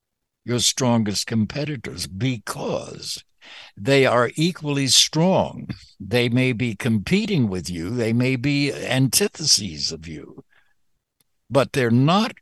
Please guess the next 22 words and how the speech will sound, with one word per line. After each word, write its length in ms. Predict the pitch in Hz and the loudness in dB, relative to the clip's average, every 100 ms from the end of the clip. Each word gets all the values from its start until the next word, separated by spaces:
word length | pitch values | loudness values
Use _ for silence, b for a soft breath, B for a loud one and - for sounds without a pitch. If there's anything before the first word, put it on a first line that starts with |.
| - - | -20 -10
the 160 | 131 | -2
same 420 | 131 - 170 160 139 | 4 4 4 2 2
as 180 | 110 | -2
the 160 | 98 117 | -2 -2
eleventh 520 | 113 117 135 117 101 | 0 0 -2 -2 -2
house. 320 | 120 92 85 | 0 -2 -2
The 120 | 104 107 | -4 -4
eleventh 540 | 104 135 202 - - | -4 -4 -6 -8 -8
house 280 | 147 135 107 | -4 -4 -4
friendships 720 | - 120 120 107 - 98 - 123 | -4 0 0 -2 -6 -4 -4 -2
are 140 | 117 | 0
not 400 | 123 131 135 110 | 0 0 -2 -4
nearly 460 | 123 151 175 170 123 | 0 2 2 -2 -4
as 180 | 113 95 | -4 -4
directly 1080 | 101 107 107 107 113 143 - - 117 135 - | -6 -2 -2 -2 -2 -4 -6 -16 -12 -12 -12
powerful 800 | - 147 127 107 - - - - _ | -6 -4 -2 -4 -8 -12 -16 -20 _
in 180 | 117 113 | 0 2
your 180 | 104 98 | 2 -2
life 340 | 117 110 - - | -6 -6 -10 -8
as 200 | 98 - | -6 0
seventh 500 | - 127 117 - - | 0 0 -4 -8 -8
house 440 | 52 - - - | -10 -10 -10 -10